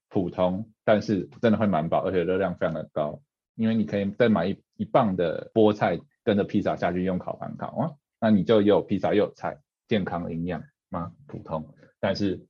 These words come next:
就只要两磅就可以八-，八十块吃一餐。那如果你钱真的有很辛苦的话，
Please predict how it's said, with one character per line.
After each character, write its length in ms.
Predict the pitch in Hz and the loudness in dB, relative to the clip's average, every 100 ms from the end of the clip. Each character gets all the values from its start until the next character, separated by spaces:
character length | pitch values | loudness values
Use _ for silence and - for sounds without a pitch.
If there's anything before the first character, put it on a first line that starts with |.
| _ | _
就 100 | 113 | -2
只 140 | 85 87 | 0 4
要 160 | 85 | 4
两 240 | 90 76 71 | 4 0 0
磅 240 | 82 78 | -4 -4
就 80 | 80 | -8
可 160 | 85 | -6
以 120 | 80 - - | -6 -8 -6
八-， 140 | 101 90 87 | -4 -2 -2
八 160 | 95 90 | -2 -2
十 100 | - | -4
块 200 | 90 82 | -4 -4
吃 160 | - | -6
一 80 | - | -12
餐。 180 | 110 - - - _ _ _ | -12 -16 -18 -20 _ _ _
那 360 | - 120 113 107 | 0 4 6 6
如 140 | 117 139 | 6 6
果 140 | 151 | 8
你 140 | 131 | 6
钱 240 | 107 113 104 | 4 4 4
真 100 | 123 | 4
的 140 | 117 | 6
有 420 | 101 90 - - - _ - | 6 4 2 -6 -8 _ -4
很 140 | 107 | -2
辛 260 | 101 147 139 | -2 0 2
苦 100 | 120 | 4
的 140 | 95 | 4
话， 240 | 117 110 | 2 0